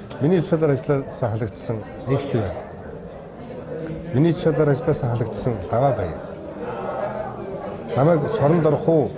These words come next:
өргөдлөө өгөх үү гэж их хурлын дарга асууж байна гэж хэлсэн Хүрв Дорж. Үндсэн зөвлөлийн нэг сар хоёрын хурлын бичлэг харсан тэр хурал дээр над руу дайрсан сосор бар.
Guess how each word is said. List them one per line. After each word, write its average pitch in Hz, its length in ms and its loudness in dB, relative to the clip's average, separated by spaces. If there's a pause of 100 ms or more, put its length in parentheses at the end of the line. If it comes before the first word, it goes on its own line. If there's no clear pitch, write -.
(600)
өргөдлөө 131 320 4
өгөх 151 120 4
үү 143 120 4
гэж 127 160 -2
их 110 80 -6
хурлын 147 300 4
дарга 123 180 4
асууж 131 240 -2
байна 131 240 2
гэж 120 160 0
хэлсэн 117 360 0 (360)
Хүрв 165 240 2
Дорж. 98 220 -6 (1900)
Үндсэн 160 320 2
зөвлөлийн 165 480 2
нэг 151 80 2
сар 175 160 4
хоёрын 156 240 6
хурлын 143 320 2
бичлэг 127 240 -4
харсан 120 240 -6 (440)
тэр 156 160 4
хурал 151 160 2
дээр 147 160 0
над 127 160 0
руу 156 100 2
дайрсан 127 380 0
сосор 123 400 -2
бар. - 0 -